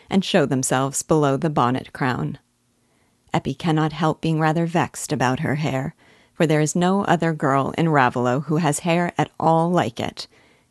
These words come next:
and she thinks hair ought to be smooth," unquote. The sweet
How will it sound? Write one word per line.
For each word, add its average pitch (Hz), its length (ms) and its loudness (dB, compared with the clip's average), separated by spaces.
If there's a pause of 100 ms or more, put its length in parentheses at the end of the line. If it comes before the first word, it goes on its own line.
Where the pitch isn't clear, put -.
and 190 80 2
she 208 140 2
thinks 147 300 -2
hair 143 420 0
ought - 180 -2
to - 120 -10
be 143 120 -2
smooth," - 520 -2 (640)
unquote. - 600 -4 (1200)
The 156 100 -2
sweet - 480 -4